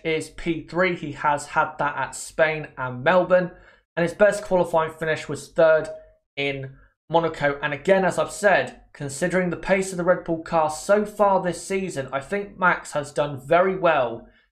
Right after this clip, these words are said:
to finish in the type of positions he has finished in.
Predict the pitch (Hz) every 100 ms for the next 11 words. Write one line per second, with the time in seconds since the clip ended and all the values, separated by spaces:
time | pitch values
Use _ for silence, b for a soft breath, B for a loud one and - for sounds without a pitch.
0 | _ 165 - - 208 147 143 - - _
1 | _ _ 196 208 208 - 170 165 160 160
2 | 147 165 170 - 139 135 131 _ 156 147
3 | 147 139 - 175 156 - 131 98